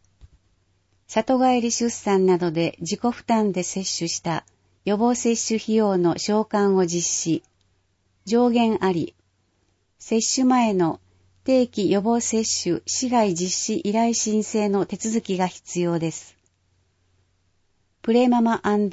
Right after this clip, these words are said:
プレパパ離乳食教室。日時、五月二十八日木曜日、午前九時四十五分から午後零時半。対象、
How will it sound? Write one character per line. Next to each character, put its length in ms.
プ 100
レ 120
パ 160
パ 140
離 180
乳 260
食 360
教 260
室。 440
日 360
時、 280
五 160
月 300
二 140
十 240
八 320
日 440
木 300
曜 280
日、 240
午 220
前 220
九 240
時 180
四 240
十 240
五 140
分 240
か 180
ら 220
午 220
後 320
零 240
時 200
半。 320
対 260
象、 460